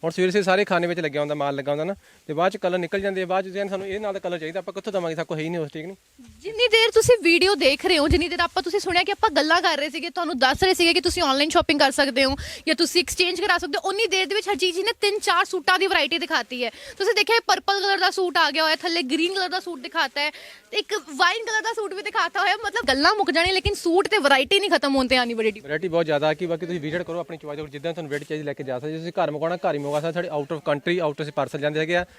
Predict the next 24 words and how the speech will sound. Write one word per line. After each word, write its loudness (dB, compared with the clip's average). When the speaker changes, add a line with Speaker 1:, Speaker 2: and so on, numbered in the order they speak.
Speaker 1:
ਸਾਡੇ 2
ਪੇਜ 2
ਹੈਗੇ 2
Instagram -2
ਤੇ, -2
YouTube -4
ਤੇ, -4
Facebook -6
ਤੇ -4
ਵੱਡਾ 0
ਟੀਪੂ -2
ਬੰਗਾ -2
ਫਾਲੋ -2
ਕਰ 0
ਲਓ -4
ਤੇ -8
ਨਵੀਂ -2
ਨਵੀਂ -4
ਤੁਸੀਂ -6
ਅਪਡੇਟ -6
ਦੇਖ -8
ਸਕਦੇ -10
ਹੈਗੇ -14
ਆ। -20